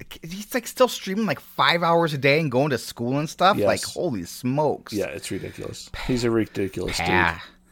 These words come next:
Speaker 1: Yeah.
Speaker 2: Like,
Speaker 1: Awesome. Nice human being, though.
Speaker 2: Abs-, absolutely.
Speaker 1: Give him a follow on Twitch.
Speaker 2: Hundred percent.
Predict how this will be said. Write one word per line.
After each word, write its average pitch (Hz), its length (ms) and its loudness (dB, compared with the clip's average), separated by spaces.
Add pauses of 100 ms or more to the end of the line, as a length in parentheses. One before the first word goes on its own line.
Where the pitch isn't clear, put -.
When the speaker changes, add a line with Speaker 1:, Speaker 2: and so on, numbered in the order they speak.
(1000)
Speaker 1:
Yeah. 67 180 -8
Speaker 2:
Like, - 240 -8
Speaker 1:
Awesome. 127 340 6
Nice 131 220 4
human 123 180 -2
being, 104 220 -4
though. 85 200 -6
Speaker 2:
Abs-, 104 240 -2
absolutely. 120 360 0
Speaker 1:
Give 123 60 0
him 120 60 0
a - 20 -16
follow 110 280 2
on 101 160 -4
Twitch. 101 400 -6
Speaker 2:
Hundred 117 400 0
percent. - 300 -8